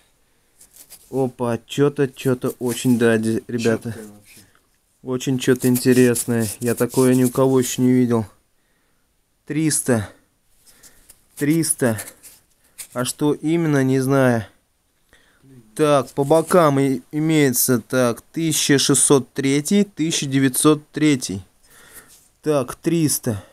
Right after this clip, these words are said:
Speaker 1: Это, наверное, что-то связано с домом Романовых. Вешалось это на грудь, походу. Интересная вещица. Здесь у нас имеется на,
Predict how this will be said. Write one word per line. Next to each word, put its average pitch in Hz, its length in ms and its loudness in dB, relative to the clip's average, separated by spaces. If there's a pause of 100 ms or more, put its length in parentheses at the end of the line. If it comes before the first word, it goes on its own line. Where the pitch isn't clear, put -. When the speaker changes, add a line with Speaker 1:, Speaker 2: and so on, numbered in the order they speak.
(100)
Speaker 1:
Это, 151 220 -6
наверное, 147 580 2
что-то 139 460 -2
связано 139 640 2 (540)
с 127 160 -8
домом 143 360 2
Романовых. 143 720 0 (1500)
Вешалось 139 600 0
это 143 160 -2
на 139 160 2
грудь, 135 340 0
походу. 107 480 -6 (1040)
Интересная 135 640 0
вещица. 139 680 0 (600)
Здесь 135 300 -2
у 139 60 2
нас 131 340 0
имеется 135 480 0
на, 127 440 2